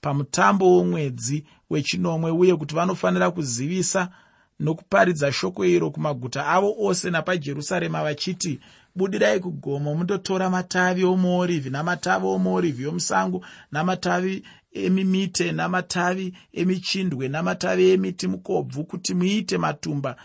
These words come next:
sezvakanyorwa.'" Naizvozvo vanhu vakabuda vakauya nawo vakazviitira matumba,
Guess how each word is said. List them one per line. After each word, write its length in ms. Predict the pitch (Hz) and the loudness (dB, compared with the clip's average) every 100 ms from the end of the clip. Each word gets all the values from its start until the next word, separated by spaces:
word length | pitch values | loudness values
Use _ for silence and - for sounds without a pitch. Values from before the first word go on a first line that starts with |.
| - | -18
sezvakanyorwa.'" 1080 | - - 170 135 - 143 156 139 120 110 98 90 120 _ _ _ _ _ - | -6 -2 -2 -2 -4 -4 -2 -4 -4 -6 -8 -10 -18 _ _ _ _ _ -6
Naizvozvo 580 | 127 180 143 131 123 | -2 0 0 -2 -2
vanhu 180 | 156 165 | -2 -2
vakabuda 600 | 127 123 160 165 165 160 | -2 -2 -4 -2 -2 0
vakauya 580 | 156 147 135 139 151 165 | -2 -2 -4 -2 0 0
nawo 400 | 160 156 151 160 - - _ | 0 -2 -4 -6 -10 -20 _
vakazviitira 680 | 127 131 113 131 160 160 143 | -6 -4 -4 -4 -4 -4 -4
matumba, 680 | 135 123 - 139 127 120 | -6 -8 -6 -4 -4 -6